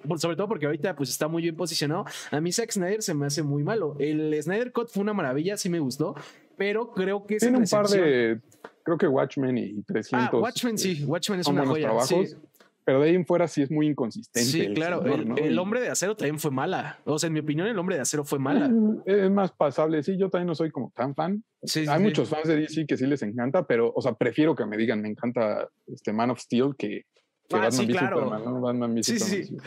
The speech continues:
Speaker 2: sí, a la
Speaker 1: Sí,
Speaker 2: madre.
Speaker 1: no, yo, yo
Speaker 2: Tiene
Speaker 1: también creo
Speaker 2: cosas
Speaker 1: que es de las
Speaker 2: buenas.
Speaker 1: peores pelis que he visto. <laughs> No.
Speaker 2: Tiene cosas ahí por ahí decentes, ¿no? Como que hay escenas chidas de Batman, ¿no? Y sobre, y, y como que este, eh,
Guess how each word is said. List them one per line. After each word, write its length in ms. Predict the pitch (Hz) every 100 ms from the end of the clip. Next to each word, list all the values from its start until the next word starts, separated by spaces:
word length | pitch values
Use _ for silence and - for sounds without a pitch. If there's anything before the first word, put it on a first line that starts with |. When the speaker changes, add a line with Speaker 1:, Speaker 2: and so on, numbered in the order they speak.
| -
Speaker 2:
sí, 0 | - - 71
a 60 |
la 120 | 71 -
Speaker 1:
Sí, 140 | -
Speaker 2:
madre. 100 | 226
Speaker 1:
no, 160 | 220 214
yo, 60 | 220
yo 60 | 214
Speaker 2:
Tiene 0 |
Speaker 1:
también 220 | 226 247
creo 100 | 254
Speaker 2:
cosas 180 | 196 180
Speaker 1:
que 60 | 147
es 60 |
de 60 | 165
las 60 | 175
Speaker 2:
buenas. 180 | 175
Speaker 1:
peores 280 | 185 180 196
pelis 320 | - 185 190 -
que 100 | 180
he 20 |
visto. 540 | 175 - 147 127 147
<laughs> 20 | -
No. 100 | 233 240 _ -
Speaker 2:
Tiene 200 | 151 196
cosas 340 | 202 190 190 165
ahí 240 | 143 165
por 160 | 151 143
ahí 160 | 143
decentes, 640 | 151 139 139 151 160 160
¿no? 220 | 143 147 165
Como 220 | 120 113
que 280 | - 104 - _ _ _ _ _ _
hay 200 | 113 117
escenas 320 | 127 151 139 -
chidas 280 | 131 139
de 80 | 117
Batman, 420 | 104 123 139 139
¿no? 140 | 127 139
Y 60 |
sobre, 220 | 143 117 113
y, 420 | 120 110 117 110
y 40 | 107
como 220 | 117 120
que 80 | 139
este, 320 | - 147
eh, 60 | 131